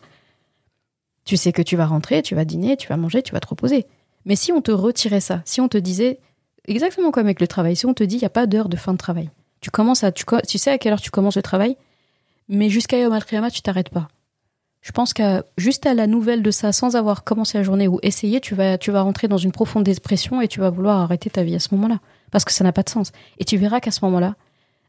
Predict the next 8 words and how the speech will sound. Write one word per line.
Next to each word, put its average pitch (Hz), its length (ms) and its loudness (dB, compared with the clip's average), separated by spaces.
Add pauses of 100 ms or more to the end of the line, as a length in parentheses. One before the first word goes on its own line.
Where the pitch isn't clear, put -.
(100)
aucun 233 280 2
argent, 160 300 0 (260)
aucune 226 280 2
richesse, 180 400 -2 (100)
aucune 226 240 0
promesse, 165 380 0 (100)
aucun 233 220 2
prestige, - 420 -2